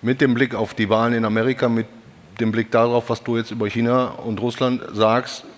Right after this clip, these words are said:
klingt es doch eigentlich nach einer guten Idee, wenn wir Europäer uns militärisch langsam, aber vielleicht doch gar nicht ganz so langsam, ähm, unabhängiger machen würden. Oder können wir uns da weiter auf den,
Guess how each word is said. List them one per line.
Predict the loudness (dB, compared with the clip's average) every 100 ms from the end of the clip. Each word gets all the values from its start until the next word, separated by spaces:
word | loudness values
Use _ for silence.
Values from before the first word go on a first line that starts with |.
| -8
klingt | 0 0 0
es | -2 -2
doch | -4 0
eigentlich | 0 0 0
nach | -2 0
einer | -2
guten | -2 -4 -2 -2
Idee, | -2 0 2 2 0 -6 -18 -18 -6
wenn | -2 2
wir | 2
Europäer | 2 0 0 4 4 4 2
uns | 0 -2
militärisch | -2 -2 -2 0 0 0 -4
langsam, | 0 0 0 2 2 4 0 -4
aber | -4 0 0
vielleicht | 0 -2 -2
doch | -4 0
gar | 0
nicht | 0 0
ganz | 0 2
so |
langsam, | 2 2 2 0 2 0 -2 -2
ähm, | -2 -2 -2
unabhängiger | 0 2 2 0 0 0 -2 -2
machen | -2 -2 0 -2
würden. | -2 -4 -6 -8
Oder | 0 0
können | 2 0 0
wir |
uns | -2 0
da | 0
weiter | 2 2 0
auf | -2 -4
den, | -6 -6